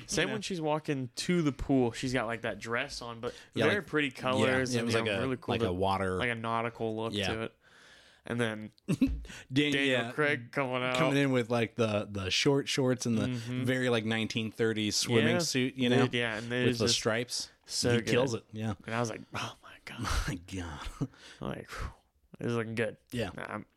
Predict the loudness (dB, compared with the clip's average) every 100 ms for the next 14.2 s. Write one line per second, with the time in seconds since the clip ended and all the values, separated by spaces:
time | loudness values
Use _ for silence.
0 | -14 -8 -4 -4 -6 -10 -10 -10 -8 -6
1 | -4 -4 -4 -2 -2 -2 -2 -2 -2 -4
2 | -4 -2 0 0 0 -2 -6 -8 -6 -4
3 | -4 -8 -12 -10 -6 -2 0 2 0 0
4 | 0 2 2 2 0 0 0 -2 -2 -2
5 | -4 -4 -2 -2 -2 -6 -6 -6 -8 -10
6 | -18 -18 -18 -20 -20 -20 -20 -20 -4 0
7 | 0 0 -2 0 0 -4 -8 -14 -2 0
8 | 2 0 2 0 2 0 -2 -2 2 2
9 | 2 0 -2 -14 -14 -12 -6 -2 -2 -4
10 | _ _ _ _ -4 -4 -4 -6 -4 -2
11 | 0 2 2 2 2 -2 -8 -12 -4 2
12 | 2 0 2 4 6 6 6 2 -4 _
13 | _ _ _ _ _ _ _ -6 -2 0
14 | -2